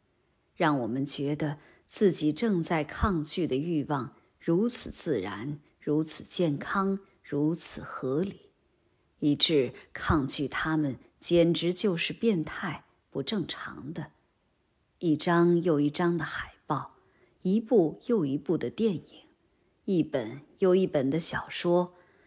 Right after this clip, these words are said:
把性放纵的观念与健康、正常、青春、坦率、风趣联系在一起。这种联系是一个谎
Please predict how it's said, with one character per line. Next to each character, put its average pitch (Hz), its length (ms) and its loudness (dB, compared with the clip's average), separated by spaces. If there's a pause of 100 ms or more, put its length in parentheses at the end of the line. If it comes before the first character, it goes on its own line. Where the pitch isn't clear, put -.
(180)
把 185 220 4
性 214 320 2
放 202 280 0
纵 180 240 0
的 151 120 -2
观 226 360 0
念 175 300 0 (160)
与 151 160 0
健 156 380 0
康、 190 420 -2 (320)
正 151 240 0
常、 135 460 -4 (280)
青 233 320 0
春、 233 360 0 (260)
坦 147 300 -8
率、 147 360 -2 (240)
风 247 320 2
趣 - 440 -2 (160)
联 135 340 0
系 - 220 -4
在 123 200 -4
一 127 160 -12
起。 - 300 -10 (920)
这 196 180 8
种 165 220 6
联 143 260 2
系 170 540 -2
是 - 260 -2
一 92 140 -4
个 139 200 -6
谎 - 300 -10